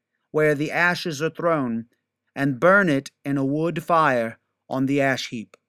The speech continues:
If the whole Israelite community sins unintentionally and does what is forbidden in any of the Lord's commands, even though the community is unaware of the matter, they are guilty. When they become aware of the sin they committed,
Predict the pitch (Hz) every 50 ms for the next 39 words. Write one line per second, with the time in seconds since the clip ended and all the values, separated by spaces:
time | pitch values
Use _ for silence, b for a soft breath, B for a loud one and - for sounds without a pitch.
0 | _ _ _ _ _ _ _ _ _ _ _ _ _ _ _ _ _ _ _ _
1 | _ _ - 180 156 190 170 196 254 294 254 254 226 165 196 202 190 185 175 165
2 | - - 175 165 160 151 156 147 156 151 - - 175 170 170 170 165 156 170 170
3 | 170 160 156 147 170 160 160 147 - 147 147 135 131 131 135 151 165 143 147 147
4 | 147 160 160 170 175 160 151 160 175 160 160 139 - - 165 143 131 180 180 151
5 | 156 156 151 151 147 151 160 170 185 208 208 180 185 170 165 160 156 139 - -
6 | 147 135 127 117 117 117 120 131 139 135 - - _ _ - 151 143 143 151 160
7 | 165 175 180 - 196 190 196 202 202 190 208 208 202 196 175 202 190 190 190 180
8 | 185 190 196 208 202 190 - - 165 156 131 139 143 135 127 120 113 107 113 120
9 | 135 - B B B B B B - 156 175 180 175 170 165 156 135 160 185 190
10 | 180 - 123 113 - - _ _ _ _ _ _ _ _ _ _ _ b b b
11 | 147 165 185 214 233 247 254 240 220 226 220 226 233 190 175 190 202 156 - -
12 | 202 190 185 185 185 190 - - 160 151 147 156 160 160 165 170 180 190 202 214
13 | - - - 208 175 160 185 175 - - - 190 196 196 196 196 196 196 - -
14 | - 190 185 175 135 120 120 131 -